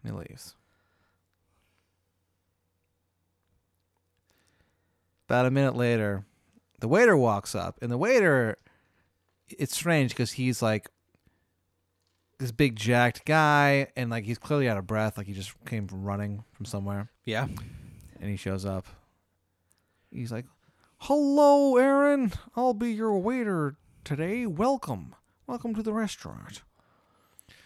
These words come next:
Speaker 1: you look at him, and you're like, "This is clearly the first guy."
Speaker 2: Yeah.
Speaker 1: And then you look at him, and you, you recognize him. He's male porn star Nick Manning.
Speaker 2: God damn it.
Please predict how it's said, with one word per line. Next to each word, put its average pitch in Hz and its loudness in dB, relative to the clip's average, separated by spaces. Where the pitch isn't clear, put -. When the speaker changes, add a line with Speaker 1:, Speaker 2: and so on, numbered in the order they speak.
Speaker 1:
you 160 0
look 277 2
at 165 6
him, 113 2
and 123 0
you're 120 2
like, 120 0
"This 143 -4
is 139 -6
clearly 220 -4
the 117 -4
first - -2
guy." 113 -2
Speaker 2:
Yeah. 123 -6
Speaker 1:
And 226 6
then 349 6
you 311 6
look 240 0
at 262 6
him, 208 4
and 180 2
you, 185 2
you 180 0
recognize 180 2
him. 101 -6
He's 185 0
male 226 4
porn 220 -2
star 127 2
Nick 147 -2
Manning. 151 0
Speaker 2:
God 98 -4
damn 90 -8
it. - -18